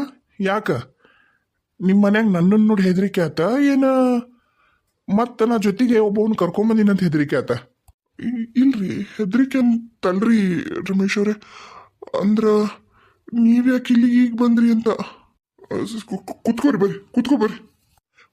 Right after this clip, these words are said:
ಕುತ್ಕೊಳಕ್ ಬಂದಿಲ್ಲ ನಾನು. ಅಲ್ಲ, ಏನ್ ವಿಷಯ ಅಂತ ಹೇಳಿದ್ರ ನಾನು ಹೇಳ್ತೀನಿ. ನೀವು ಸುಮ್ ಸುಮ್ನೆ ನನ್ ಮ್ಯಾಗ್ ಸಿಟ್ ಮಾಡ್ಕೊಂಡ್ ಕೂಗಾಡಿದ್ರ ನಾನೇನ್ ಮಾಡ್ಲಿ ಹೇಳ್ರಿ?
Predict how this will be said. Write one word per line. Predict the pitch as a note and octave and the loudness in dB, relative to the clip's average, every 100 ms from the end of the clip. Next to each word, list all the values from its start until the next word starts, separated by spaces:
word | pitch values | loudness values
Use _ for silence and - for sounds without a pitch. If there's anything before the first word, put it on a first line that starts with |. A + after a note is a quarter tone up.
| - | -8
ಕುತ್ಕೊಳಕ್ | G3+ - G3+ F3+ | -8 -2 -4 0
ಬಂದಿಲ್ಲ | E3+ F#3 F#3 | 0 0 0
ನಾನು. | C#3 A2 _ _ _ _ _ _ _ _ _ _ _ _ _ _ _ _ _ _ - | -2 -6 _ _ _ _ _ _ _ _ _ _ _ _ _ _ _ _ _ _ -10
ಅಲ್ಲ, | F#3 F#3 D#3 - _ - | -4 -4 -4 -12 _ -6
ಏನ್ | F3 F#3 A3 | -2 2 4
ವಿಷಯ | A3+ G#3+ A3+ | 2 2 0
ಅಂತ | A3 G#3 | 0 0
ಹೇಳಿದ್ರ | G3+ G#3 G#3 G#3 | 0 0 0 0
ನಾನು | G#3 G3+ F#3 G3 G3+ - _ _ _ _ - | 0 0 2 0 -2 -10 _ _ _ _ -2
ಹೇಳ್ತೀನಿ. | G3 F#3+ F#3 F3 D#3 - _ _ _ | 0 0 0 -2 -2 -10 _ _ _
ನೀವು | A#3 G3+ | -2 0
ಸುಮ್ | G#3 G3+ | 2 0
ಸುಮ್ನೆ | G#3 A3+ A3+ | 4 2 4
ನನ್ | A3 G#3+ | 2 2
ಮ್ಯಾಗ್ | A3 | 0
ಸಿಟ್ | - G#3 - | -2 -6 -4
ಮಾಡ್ಕೊಂಡ್ | A3 G#3+ A3 G#3 | -4 0 -2 0
ಕೂಗಾಡಿದ್ರ | A3 G#3 G#3 G#3 G3 G3 _ _ - _ _ | -2 -2 0 0 -2 -4 _ _ -20 _ _
ನಾನೇನ್ | A#3 A3 G#3+ A3 A3 | -2 0 2 2 2
ಮಾಡ್ಲಿ | G#3+ G3+ G3+ | 2 2 0
ಹೇಳ್ರಿ? | G#3 G#3 | 0 -2